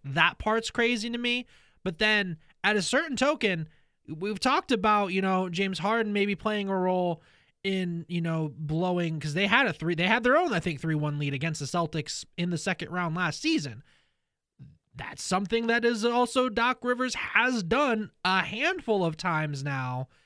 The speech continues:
is he's had the three one lead and he's lost. He did it with the Sixers last year. He did it at least once with the Clippers, maybe more. I can't remember off the top of my head.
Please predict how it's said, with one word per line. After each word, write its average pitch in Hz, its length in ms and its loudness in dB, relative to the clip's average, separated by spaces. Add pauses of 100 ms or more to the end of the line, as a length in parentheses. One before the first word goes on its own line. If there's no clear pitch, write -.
(320)
is 160 300 -2
he's 180 200 -2
had 180 420 2
the 180 120 2
three 190 240 2
one 202 340 2
lead 208 220 4
and 185 100 -2
he's 202 200 0
lost. 160 600 0
He 170 100 -2
did 160 200 0
it 208 180 2 (340)
with 175 360 0
the 180 120 2
Sixers 202 580 0
last 190 460 2
year. 165 440 0 (220)
He 147 120 -4
did 214 160 0
it 240 80 4
at 165 160 2
least 247 440 0
once 208 420 2
with 175 220 0
the 160 80 -6
Clippers, 160 360 -2
maybe 208 460 0
more. 165 320 2
I 131 100 -2
can't 208 300 -2
remember 185 380 0
off 147 120 0
the - 80 -10
top 151 260 -4
of 135 60 -6
my 117 140 -6
head. 113 460 -10